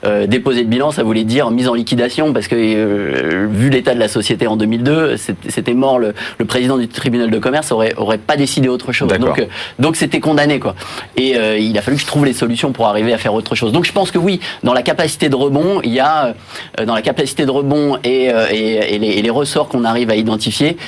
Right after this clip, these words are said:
Speaker 1: il y a une v-, il y a une véritable crédibilité dans ce que je peux dire, euh, lorsque j'accompagne des, des dirigeants.
Speaker 2: Euh, Sébastien Grandvillain, euh, investir dans des startups, investir dans des scale-up, euh, c'est une façon au-, au-, aussi de, de préparer, euh, l'avenir. Alors,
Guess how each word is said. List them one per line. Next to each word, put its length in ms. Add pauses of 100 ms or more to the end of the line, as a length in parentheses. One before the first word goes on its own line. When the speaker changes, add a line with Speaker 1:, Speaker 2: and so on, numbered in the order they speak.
(100)
Speaker 1:
il 80
y 40
a 40
une 140
v-, 260
il 80
y 40
a 20
une 220
véritable 440
crédibilité 720
dans 120
ce 80
que 80
je 80
peux 160
dire, 280 (320)
euh, 380
lorsque 240
j'accompagne 440
des, 240
des 180
dirigeants. 420 (160)
Speaker 2:
Euh, 60
Sébastien 340
Grandvillain, 440
euh, 580
investir 560
dans 220
des 160
startups, 420 (160)
investir 340
dans 100
des 160
scale-up, 640 (320)
euh, 720 (180)
c'est 160
une 60
façon 420
au-, 120 (100)
au-, 160
aussi 280
de, 220 (100)
de 80
préparer, 580
euh, 200
l'avenir. 240
Alors, 120